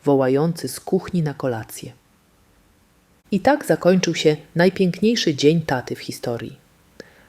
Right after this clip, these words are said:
A gdy Zosia zasypiała tej nocy, śniła o magicznym lesie, o przyjaciołach, których tam spotkała, ale najbardziej o tym, jak bardzo kocha swojego tatę i jak bardzo tata kocha ją,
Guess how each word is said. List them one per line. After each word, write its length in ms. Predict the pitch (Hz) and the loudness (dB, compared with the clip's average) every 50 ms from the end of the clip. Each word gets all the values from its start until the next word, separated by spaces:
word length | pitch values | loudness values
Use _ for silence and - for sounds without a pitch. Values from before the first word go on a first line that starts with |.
| _ _ | _ _
A 120 | - 143 | -6 -6
gdy 200 | 127 127 127 135 | -4 -2 -4 -2
Zosia 460 | 123 147 170 208 - - - 127 120 - - _ _ | 4 4 4 4 4 0 -6 -8 -8 -10 -16 _ _
zasypiała 580 | - 143 135 - - 135 - 156 147 151 139 131 | -4 -4 -4 -2 -4 -2 0 2 4 4 2 2
tej 180 | - 131 127 | 0 -4 -4
nocy, 440 | 123 123 117 120 - - - 220 285 - - _ _ _ _ | -2 -4 -6 -6 -8 0 0 0 0 0 -6 _ _ _ _
śniła 440 | - - - - 151 151 170 226 247 | -8 -6 -2 0 2 4 4 4 4
o 80 | - 208 | 4 2
magicznym 580 | 175 151 135 139 147 143 - - 139 127 123 | 2 2 2 0 -2 -4 -2 -4 -4 -4 -4
lesie, 380 | 120 117 113 - - - - - - _ _ _ _ _ _ _ _ _ _ _ _ | -4 -4 -6 -6 -8 -10 -12 -14 -18 _ _ _ _ _ _ _ _ _ _ _ _
o 80 | - 294 | 0 0
przyjaciołach, 840 | - - 226 220 202 190 - - 143 127 120 123 120 120 - - | 2 2 2 4 2 2 2 2 2 2 2 0 -2 -6 -10 -18
których 340 | _ - - 143 139 127 - | _ -4 -2 0 0 0 -4
tam 180 | - 131 123 120 | -4 -6 -6 -6
spotkała, 680 | - - - - - - - 120 117 117 117 120 - - _ _ _ _ _ _ _ _ _ _ _ _ _ | -6 -8 -8 -8 -6 -6 -6 -4 -4 -4 -6 -8 -12 -16 _ _ _ _ _ _ _ _ _ _ _ _ _
ale 180 | - 139 139 135 | -2 0 0 0
najbardziej 640 | 135 131 135 131 180 208 262 262 208 - 147 - | 2 0 0 2 4 4 4 2 2 -2 -2 -2
o 120 | - 123 123 | -2 -4 -6
tym, 340 | - - 131 156 196 214 - - _ _ _ _ - | -4 -4 -2 -2 -2 -2 -4 -10 _ _ _ _ -2
jak 180 | 143 131 139 | 0 0 -2
bardzo 420 | 135 127 160 196 214 208 - 190 180 | 0 0 0 2 0 2 0 -2 0
kocha 320 | - 160 147 - 143 127 | 0 -4 -4 -4 -8 -10
swojego 440 | - - - 135 131 127 123 127 123 | -10 -6 -4 -4 -4 -2 -2 -4 -4
tatę 400 | - 123 120 117 - - 202 247 - _ _ _ _ _ _ _ - | -4 -4 -8 -6 -4 -4 -4 -4 -6 _ _ _ _ _ _ _ -2
i 80 | 175 | 2
jak 240 | 156 147 139 135 147 | 2 2 2 2 0
bardzo 380 | 135 156 202 254 247 - 196 180 | 2 2 4 4 4 2 2 0
tata 280 | - 190 - - 185 | 0 -4 -4 -4 -6
kocha 320 | 175 - 165 165 - 160 160 | -2 -2 -4 -2 0 0 2
ją, 380 | 160 175 170 135 120 117 120 | 4 4 4 4 2 -2 -10